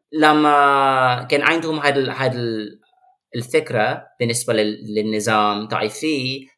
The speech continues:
كان بدهم إنه معظم الناس بيكون مسيحيين، بس يعني معظم قليل، يعني ممكن، ممكن خمسة وخمسين بالمية مسيحيين وأربعة وخمسين بالمية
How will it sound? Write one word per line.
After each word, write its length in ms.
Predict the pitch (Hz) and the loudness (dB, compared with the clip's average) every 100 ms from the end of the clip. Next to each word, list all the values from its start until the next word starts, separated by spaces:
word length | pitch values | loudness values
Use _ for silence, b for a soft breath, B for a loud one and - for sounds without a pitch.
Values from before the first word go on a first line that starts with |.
| - | -4
كان 200 | 139 127 | -2 4
بدهم 560 | 156 165 - 180 190 | 4 4 -2 -6 -6
إنه 380 | 185 147 147 143 139 139 139 135 135 135 131 127 - _ | -6 -4 -2 0 2 0 0 -2 -4 -6 -8 -10 -12 _
معظم 500 | 123 131 180 170 170 | 0 4 6 6 4
الناس 720 | 165 170 175 190 208 - - - | 2 2 2 2 2 0 -2 -2
بيكون 600 | 147 151 143 139 135 131 131 | -2 2 2 2 0 -4 -4
مسيحيين، 680 | 131 127 127 156 165 170 156 | -4 -4 -4 -2 -2 -2 0
بس 300 | 131 - - b b 143 | 0 -2 -10 b b 0
يعني 420 | 139 135 135 127 | 2 2 0 -2
معظم 460 | 131 156 160 151 | 0 2 4 2
قليل، 680 | 127 127 135 139 101 104 - _ - | 2 0 2 2 0 -4 -12 _ -4
يعني 260 | 113 110 | -2 0
ممكن، 640 | 117 139 139 143 131 117 - b b | 0 0 2 2 2 0 -6 b b
ممكن 440 | 135 131 139 123 123 - _ | -4 0 0 0 -2 -10 _
خمسة 400 | - 147 139 135 | -4 -2 -2 0
وخمسين 920 | 120 - 123 123 139 131 123 120 117 | 0 0 -2 0 -2 0 0 0 -4
بالمية 680 | 127 123 143 147 143 180 - - _ | -4 -2 2 2 2 0 -4 -14 _
مسيحيين 760 | 123 127 - 131 135 151 156 165 160 | -2 -2 -4 -6 -4 -2 0 -2 -6
وأربعة 960 | 123 123 113 113 110 - - 127 127 127 | 0 2 4 2 0 -2 -2 0 2 2
وخمسين 1000 | 117 117 117 123 120 - 117 113 110 110 _ - | 2 2 0 -4 -4 -4 -4 -6 -6 -10 _ -6
بالمية 540 | 117 113 110 107 104 | -2 0 2 2 0